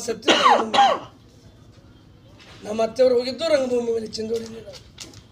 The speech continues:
ನಾನು ಹೋಗೋದು ರಂಗಭೂಮಿ ಮೇಲೆ. ಇವತ್ತು ಒಂದು ಬೀಡಿ ಅಂಗಡಿ ಇಟ್ಕೊಂಡು, ಒಂದು ಪಾನಿಪುರಿ ಅಂಗಡಿ, ಅಂಗಡಿ ಇಟ್ಕೊಂಡ್ರೆ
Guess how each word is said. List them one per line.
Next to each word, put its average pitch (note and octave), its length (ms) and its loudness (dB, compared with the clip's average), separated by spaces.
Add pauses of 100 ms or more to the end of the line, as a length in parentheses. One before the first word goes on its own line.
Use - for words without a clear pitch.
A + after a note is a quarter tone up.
(140)
ನಾನು C#4+ 240 4
ಹೋಗೋದು C4+ 280 2 (120)
ರಂಗಭೂಮಿ B3+ 420 0 (120)
ಮೇಲೆ. G#3 180 -14 (2000)
ಇವತ್ತು G#3+ 300 -8
ಒಂದು A3 160 -4
ಬೀಡಿ B3+ 200 -2
ಅಂಗಡಿ B3+ 240 0
ಇಟ್ಕೊಂಡು, B3 340 0 (380)
ಒಂದು F#3+ 180 -12
ಪಾನಿಪುರಿ B3+ 420 0
ಅಂಗಡಿ, B3 200 2
ಅಂಗಡಿ B3 220 -2
ಇಟ್ಕೊಂಡ್ರೆ B3 420 -2